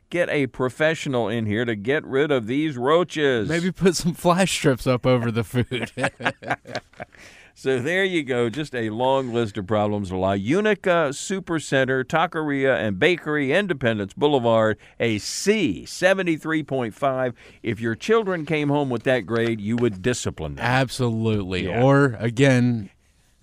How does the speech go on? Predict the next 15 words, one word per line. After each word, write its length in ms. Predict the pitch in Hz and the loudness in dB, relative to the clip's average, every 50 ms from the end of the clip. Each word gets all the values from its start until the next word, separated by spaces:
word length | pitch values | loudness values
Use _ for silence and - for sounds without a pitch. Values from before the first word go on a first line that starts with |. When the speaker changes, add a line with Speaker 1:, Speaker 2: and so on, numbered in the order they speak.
| - 98 - - | -18 -18 -8 0
Speaker 2:
tell 160 | 131 131 127 | 2 2 4
them 180 | 117 120 123 110 | 4 4 4 4
to 80 | 120 | 4
apply 400 | 120 110 - - 120 117 117 113 110 | 2 2 2 2 4 6 6 6 6
at 100 | 107 104 | 4 2
W 260 | 107 104 104 107 104 | 0 0 0 0 -2
B 160 | 95 101 101 | -2 -2 -2
T. 300 | 98 - - 90 - - - - - - | -2 -2 -4 -4 -4 -6 -12 -18 -8 -4
<laughs> 120 | 302 277 - - - - 302 294 - - - - - - - - - - - - - - 190 - - - - - - - - - - - - - - - - - - - - 143 - - - - - - | -4 -4 -4 -4 -4 -6 -6 -6 -6 -12 -16 -16 -18 -20 -18 -16 -18 -18 -18 -20 -20 -20 -20 -20 -20 -14 -14 -14 -14 -14 -16 -16 -16 -16 -16 -16 -20 -20 -20 -20 -18 -18 -16 -18 -18 -20 -20 -18 -14 -8
Speaker 1:
Oh, 580 | - 202 208 190 185 170 160 147 139 127 123 113 107 104 - - 165 | -4 0 0 0 2 2 2 2 2 2 0 -2 -2 -4 -10 -12 -10
all 240 | 170 175 175 170 151 | -8 -6 -4 -2 -2
right. 200 | 127 120 123 110 | -2 -2 -4 -6
Well, 380 | 90 123 135 143 160 170 - - | -8 -8 -6 -4 -4 -4 -4 -4
<laughs> 40 | |
Speaker 2:
Okay, 640 | 156 123 110 131 131 151 156 151 135 117 101 90 87 | -8 -8 -4 -4 -2 0 2 2 2 2 0 -2 -4